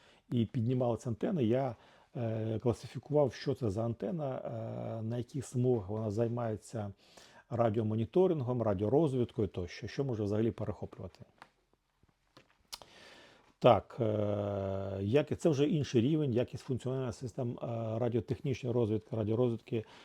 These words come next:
визначаються обчислюваними системами. Це вже коли, наприклад, ви станете досвідченим радіорозвідником. Е, не просто так, е, що ви там зібрали спектральні маски, розумієте, на яких смугах частот що працює,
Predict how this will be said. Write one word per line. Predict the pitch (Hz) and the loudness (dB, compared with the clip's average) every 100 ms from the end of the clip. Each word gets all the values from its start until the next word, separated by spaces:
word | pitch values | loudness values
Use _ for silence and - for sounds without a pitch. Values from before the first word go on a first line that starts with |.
| - - | -20 -2
визначаються | 113 110 104 120 113 - 113 | -2 0 -4 -4 -4 -4 -6
обчислюваними | 196 127 - - 120 127 117 107 | -4 -4 -2 -2 -2 -4 -6 -6
системами. | 123 - - 185 147 135 | -8 -6 -4 -2 -2 -2
Це | - 151 | 0 0
вже | 139 113 | 2 0
коли, | - 127 156 | 2 2 4
наприклад, | 131 117 - 113 | 0 -4 -6 -6
ви | 107 | -6
станете | - 139 123 104 | -2 -2 0 -2
досвідченим | 98 107 113 - 113 123 - 113 104 | -2 -2 -2 -2 -4 -2 -6 -10 -6
радіорозвідником. | 107 107 107 98 117 110 98 101 - - - - - | -2 -2 0 0 0 -2 -4 -8 -10 -20 -20 -20 -10
Е, | 117 107 104 104 104 104 107 104 104 | -6 -4 -2 -4 -6 -8 -8 -8 -4
не | 107 | -2
просто | 113 202 202 143 | -2 -2 -2 -2
так, | - 110 - _ - - - | 0 -2 -2 _ -20 -20 -10
е, | 110 | -8
що | - 123 | -4 -2
ви | |
там | 127 113 98 | 0 -2 -2
зібрали | 107 110 123 110 | 0 2 2 2
спектральні | 104 110 104 120 107 | -2 -10 -2 0 0
маски, | 110 160 190 - - | -2 -2 -4 -4 -2
розумієте, | 113 101 113 120 120 - 110 | 0 0 -2 -2 -4 -4 -6
на | 110 | -4
яких | 107 117 - | -6 -8 -8
смугах | 120 120 113 98 | -4 -2 -2 -4
частот | - 107 - 117 | -8 -10 -6 -6
що | - 104 | -4 -4
працює, | 110 104 - 214 190 175 | -4 -4 -4 -2 0 -2